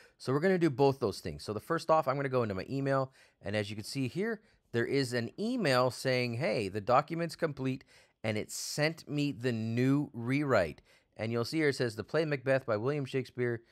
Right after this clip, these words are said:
is about some serious stuff." Okay, so it's kind of got a, a cordial, um, uh, collegial type style to it, but that's fine. I'm gonna go ahead and select all of this. I'm just gonna go and select all the text and then Command C to copy it. And then I'm gonna go back into the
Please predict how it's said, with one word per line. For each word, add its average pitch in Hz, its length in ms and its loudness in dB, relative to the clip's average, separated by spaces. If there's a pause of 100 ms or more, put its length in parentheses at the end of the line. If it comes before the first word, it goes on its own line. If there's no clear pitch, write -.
(320)
is 104 120 -4
about 113 240 2
some 101 180 -8
serious 208 480 -4
stuff." 131 380 2 (360)
Okay, 147 340 4
so 135 140 2
it's 135 120 0
kind 226 200 4
of 156 100 0
got 151 140 6
a, 117 100 4 (100)
a 113 160 6
cordial, 151 720 4 (340)
um, 90 440 2 (300)
uh, 101 280 0
collegial 147 500 0
type 104 220 -2
style 98 380 0
to 120 160 -4
it, 170 100 -4
but 160 140 -8
that's 196 200 -2
fine. 196 380 -4 (360)
I'm 127 120 -4
gonna 147 160 -2
go 143 160 2
ahead 139 180 4
and 120 100 -2
select 131 500 0
all 123 200 4
of 147 80 -2
this. 190 220 -2
I'm 123 140 -2
just 127 120 -6
gonna 127 160 -2
go 120 260 2 (300)
and 104 100 -10
select 98 300 -6
all 127 140 4
the 185 100 0
text 135 320 -2
and 117 80 -2
then 107 80 -4
Command 120 460 -2
C 131 180 -6
to 107 80 -6
copy 135 400 0
it. - 140 -8 (440)
And 120 120 -6
then 240 100 0
I'm 277 100 -2
gonna 247 140 -4
go 208 160 0
back 147 460 -2
into 139 320 -4
the 123 180 -6